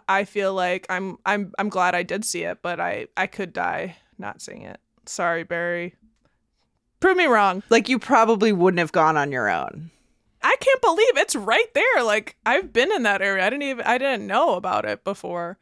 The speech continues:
Speaker 2: So this was funny because you know, the whole idea of this week was, I feel like, you and I talking and discovering that even though we had both lived here for so long, there were these classic places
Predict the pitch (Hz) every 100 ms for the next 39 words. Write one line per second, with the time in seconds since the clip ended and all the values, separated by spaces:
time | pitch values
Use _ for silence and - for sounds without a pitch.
0 | - 220 226 311 403 - 247 220 202 196
1 | 185 170 165 - _ _ _ _ _ _
2 | - 196 190 180 190 185 180 214 226 226
3 | - 185 165 190 208 190 143 151 170 156
4 | 160 160 170 143 196 240 151 - - 170
5 | 160 151 - 165 - 180 165 185 175 170
6 | 151 196 214 233 170 160 156 - - 247
7 | 202 160 131 156 160 208 190 180 175 175
8 | 160 185 202 147 233 208 190 160 175 -
9 | 180 185 202 226 175 175 175 180 190 175
10 | 196 - - 185 190 226 - 208 208 -
11 | 208 247 - 180 180 180